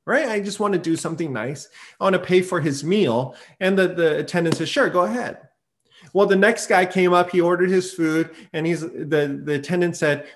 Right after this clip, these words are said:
"Oh, by the way, the person who just drove away, he already paid for your meal.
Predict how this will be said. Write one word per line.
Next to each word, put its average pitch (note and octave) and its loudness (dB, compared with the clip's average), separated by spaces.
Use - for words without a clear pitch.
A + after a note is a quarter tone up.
"Oh, B3 6
by G#3 4
the A3 4
way, G#3+ 6
the C#3+ 2
person G#3+ -2
who F#3+ 0
just F3+ 0
drove F#3+ 2
away, F3+ 2
he A#3 -6
already B3 -4
paid G3 -4
for E3+ -8
your C#3+ -2
meal. A3 -4